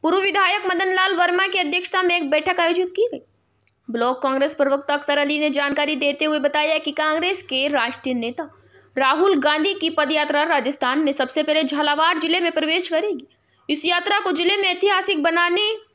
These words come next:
के कार्यकर्ताओं से आह्वान किया गया। जिला अध्यक्ष वीरेंद्र सिंह गुज्जर ने जिले में यात्रा के रूट के बारे में कार्यकर्ताओं को विस्तार से जानकारी दी। ये यात्रा झालावाड़ जिले में लगभग दो दिनों तक चलेगी। इसके बाद ये कोटा जिले में प्रवेश करेगी।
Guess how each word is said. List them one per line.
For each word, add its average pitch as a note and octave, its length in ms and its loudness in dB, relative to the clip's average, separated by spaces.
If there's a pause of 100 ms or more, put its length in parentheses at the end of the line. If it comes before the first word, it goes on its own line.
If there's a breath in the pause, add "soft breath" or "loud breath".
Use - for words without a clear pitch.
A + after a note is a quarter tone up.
(880)
के G3+ 160 0 (160)
कार्यकर्ताओं C4+ 880 0
से C4 300 -2
आह्वान A3+ 440 -2
किया A3+ 220 -6
गया। - 560 -12 (280)
जिला C4 220 2
अध्यक्ष C#4+ 320 -2
वीरेंद्र D#4 340 2
सिंह E4 200 0
गुज्जर D#4+ 300 0
ने E4 140 2
जिले D#4 260 0
में E4+ 120 0
यात्रा D#4 380 0
के C#4+ 160 -2
रूट D4+ 280 0
के C#4+ 100 -2
बारे C4 260 0
में C#4 320 2 (280 loud breath)
कार्यकर्ताओं D#4 680 0
को F4 100 0
विस्तार D#4+ 420 0
से C#4+ 180 0
जानकारी A#3+ 480 -2
दी। C4+ 140 -14 (320)
ये C#4 160 0
यात्रा E4+ 300 2
झालावाड़ D#4 540 2
जिले F4+ 220 2
में G4+ 120 0
लगभग D#4 440 2
दो D4 300 0
दिनों D4 320 0
तक C#4 260 -4
चलेगी। E4 380 -2 (380)
इसके C4+ 260 -4
बाद C#4+ 300 0
ये D4+ 160 2
कोटा C#4+ 360 0
जिले C4 300 0
में C4 260 0
प्रवेश A3 380 -2
करेगी। B3+ 380 -4